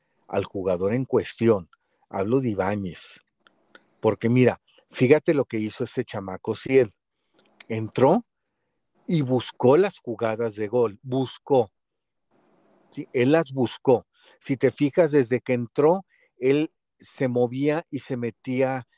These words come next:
al centro del área para buscar el remate. Tuvo una antes, un aviso, y vino siendo la segunda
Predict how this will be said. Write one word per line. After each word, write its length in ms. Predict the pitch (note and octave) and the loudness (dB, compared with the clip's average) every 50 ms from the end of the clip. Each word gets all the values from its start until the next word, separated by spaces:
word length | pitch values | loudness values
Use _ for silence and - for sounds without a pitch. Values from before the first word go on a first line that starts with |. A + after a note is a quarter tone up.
| _ _ _ | _ _ _
al 200 | - A2+ A2+ A2 | -8 -6 -6 -6
centro 500 | - - C#3 C3 B2 A#2+ - B2+ C3 B2+ | -6 -4 -4 -4 -4 -4 -4 0 2 4
del 160 | B2 A#2 A#2 | 4 4 4
área 280 | A#2 A2+ A#2 A#2 A#2+ A#2 | 2 -2 0 -2 -2 -4
para 240 | _ - A#2+ A2 G#2 | _ -4 -4 -4 -4
buscar 380 | G#2 G#2 F#2+ - - A#2 G#2+ | -6 -10 -16 -12 -8 -8 -8
el 120 | G#2+ A2 G#2 | -8 -8 -8
remate. 580 | G#2+ G#2+ G2+ G#2 G#2 G2+ - _ - F2+ - _ _ _ _ _ _ _ _ _ _ _ _ - | -10 -8 -8 -6 -8 -8 -8 _ -18 -20 -20 _ _ _ _ _ _ _ _ _ _ _ _ -4
Tuvo 300 | C3+ B2+ B2 C#3 D3 C#3+ | -2 0 4 4 4 4
una 420 | C3+ C#3+ D3 D#3 E3+ G3 G#3+ G#3 _ _ _ | 4 2 0 -2 -2 -4 -6 -8 _ _ _
antes, 540 | - B2 C#3 C#3+ C#3+ - - G3+ F3+ - - - | -6 -6 -6 -6 -6 -8 -10 -10 -10 -12 -12 -8
un 180 | C3 A#2+ B2 | -6 -4 -2
aviso, 520 | B2 B2 B2 C#3 D3+ C#3+ - - G3+ G#3+ - _ _ _ _ _ _ _ | -2 -4 -4 -6 -8 -8 -6 -8 -8 -8 -8 _ _ _ _ _ _ _
y 140 | - B2 A#2 | -8 -8 -4
vino 260 | A2+ B2 B2 B2+ C3 | -2 0 0 0 -2
siendo 340 | B2 - C3 C3 B2 B2+ C3+ | -2 2 2 2 2 2 2
la 140 | C3 B2+ A2+ | 2 2 2
segunda 640 | - - A#2+ G#2+ A2 A#2+ B2 B2 B2 B2+ C#3 C3+ | 0 0 -2 0 0 0 0 0 0 0 -2 -2